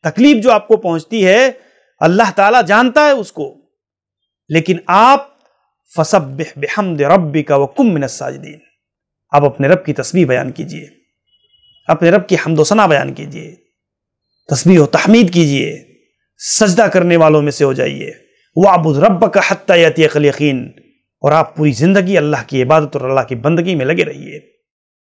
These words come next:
आप गौर कीजिए, तौहीन रिसालत का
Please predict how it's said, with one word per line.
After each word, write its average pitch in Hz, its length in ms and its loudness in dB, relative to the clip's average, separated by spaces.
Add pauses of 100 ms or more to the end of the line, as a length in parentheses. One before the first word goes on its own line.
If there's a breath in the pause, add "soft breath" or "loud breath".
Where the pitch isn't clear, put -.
(220)
आप 120 100 0
गौर 160 260 2
कीजिए, 190 380 -4 (1160)
तौहीन 202 380 6
रिसालत 233 680 2 (120)
का 214 520 2